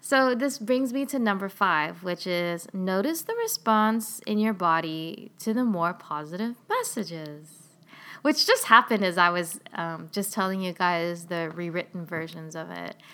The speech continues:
which is why I, like, sighed, 'cause I was like, "Oh, it feels good to say nice things about myself." In looking at the rewritten messages, ask yourself, are they helping or hurting you?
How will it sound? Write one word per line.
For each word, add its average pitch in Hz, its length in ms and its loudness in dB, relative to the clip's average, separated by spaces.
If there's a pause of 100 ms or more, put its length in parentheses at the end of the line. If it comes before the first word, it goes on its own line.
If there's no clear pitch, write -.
(400)
which 185 120 -4
is 202 160 2
why 208 160 6
I, 214 60 6
like, 196 260 0
sighed, - 380 -2
'cause 196 120 -4
I 208 100 0
was 214 100 -2
like, 233 200 -4
"Oh, 370 140 4 (140)
it 285 100 -6
feels 330 220 2
good 339 240 -4
to 320 100 -2
say 262 180 0
nice 214 240 0
things 190 240 -6
about 170 280 -4
myself." - 560 -8 (1400)
In 254 340 4
looking 349 420 2
at 233 380 0
the 190 920 2
rewritten 202 460 2
messages, 180 920 -4 (540)
ask 196 200 -4
yourself, 196 300 2
are 180 160 0
they 185 140 0
helping 311 420 0
or 302 80 2
hurting 202 540 0
you? 175 320 -14